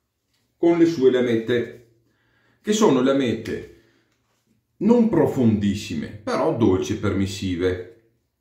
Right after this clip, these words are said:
Non sono lamette malvagie, c'è di meglio, quindi se queste non bastano,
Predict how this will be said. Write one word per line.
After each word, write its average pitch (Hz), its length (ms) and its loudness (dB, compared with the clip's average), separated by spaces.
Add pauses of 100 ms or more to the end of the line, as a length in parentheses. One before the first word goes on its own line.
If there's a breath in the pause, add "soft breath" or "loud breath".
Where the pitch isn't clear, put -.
(360)
Non 170 200 0
sono 127 200 0
lamette 98 360 0
malvagie, 78 760 -10 (100)
c'è 170 180 0
di 170 80 2
meglio, 135 480 2
quindi 123 520 0 (2000 loud breath)
se - 200 0
queste 185 320 4
non 120 240 2
bastano, 92 920 -8